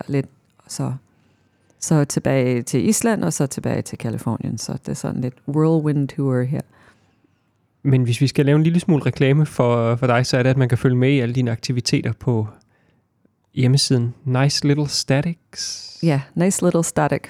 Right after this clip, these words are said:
Speaker 1: dot com.
Speaker 2: Ja, uden S.
Speaker 1: Og også, altså, det er Anna Frizz, A N N A F R I Z. Jeg er den eneste på internettet, så det er nemt at finde mig.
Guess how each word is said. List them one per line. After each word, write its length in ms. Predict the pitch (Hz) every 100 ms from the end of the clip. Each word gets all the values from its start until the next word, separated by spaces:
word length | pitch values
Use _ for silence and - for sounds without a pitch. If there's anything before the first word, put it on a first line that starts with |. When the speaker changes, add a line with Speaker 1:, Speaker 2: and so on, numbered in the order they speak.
| -
Speaker 1:
dot 140 | 143 -
com. 340 | - 127 123 127 _ _ _
Speaker 2:
Ja, 100 | 127 110 -
uden 320 | 120 120 110
S. 220 | 110 - _ _ -
Speaker 1:
Og 320 | 147 135 131 - -
også, 340 | 170 180 - -
altså, 360 | 151 143 151 139
det 300 | 135 143 139 131
er 40 | -
Anna 240 | 147 151 151
Frizz, 580 | - 151 143 135 - 175 _ _ _
A 320 | 151 147 - 135
N 80 | 135 131
N 60 | 127
A 180 | 131 - - 139
F 100 | -
R 160 | 135 127 -
I 180 | 135 - _
Z. 80 | - 147 - _ _
Jeg 140 | - 147
er 40 |
den 140 | 147 147
eneste 300 | 185 - 131
på 120 | 127
internettet, 520 | 123 120 120 127 120 -
så 220 | - - - _ _
det 60 | -
er 40 |
nemt 180 | 143 -
at 60 | 139
finde 160 | 123
mig. 140 | 120